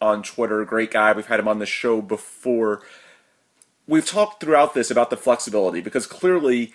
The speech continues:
keeping Matujunas makes you a better team fr-, from a basketball standpoint. I'm excited to see him. I think he'll fit in the locker room well. As you said, James Harden, Pat Beverley, Trevor Ariza, the leaders of the team,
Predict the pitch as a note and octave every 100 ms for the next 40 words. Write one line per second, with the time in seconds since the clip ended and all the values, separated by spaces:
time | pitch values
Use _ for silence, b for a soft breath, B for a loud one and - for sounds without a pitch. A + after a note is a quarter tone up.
0 | b - E3 F3 D3+ C#3+ C#3 A2 G#2+ G#2
1 | A#2 A#2+ B2 - A#2+ A2+ A2+ A2 A2+ G2
2 | F#2 F#2 - - A#2 G#2 G#2 G2+ - G2
3 | - E2+ D#2 - - b b - A#2 G#2
4 | - G2 F#2 - E3+ D3+ D3+ - A#2 A2
5 | G#2 - A2 F#2+ F#2 A#2 A#2+ B2 A#2+ A#2+
6 | A#2 A#2 A#2 G#2+ B - G#2+ G#2+ - F2+
7 | E2 - A#2+ A2 B2+ A#2 A2 A2+ G#2+ -
8 | _ _ - A#2+ - A#2 A#2 A2+ G#2+ -
9 | A#2+ A2+ G#2+ A2 A2+ A2 G#2+ A2 A2+ G2
10 | G2 - A2 G#2